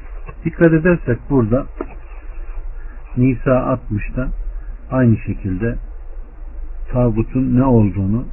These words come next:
anlamaya çalışan unsurlardan bir tanesidir.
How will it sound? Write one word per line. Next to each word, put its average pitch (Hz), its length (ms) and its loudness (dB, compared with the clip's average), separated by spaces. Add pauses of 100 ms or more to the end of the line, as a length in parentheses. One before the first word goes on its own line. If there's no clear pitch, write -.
(320)
anlamaya 117 560 6
çalışan 113 520 -4 (520)
unsurlardan 107 800 0 (260)
bir 110 180 4
tanesidir. 85 680 -4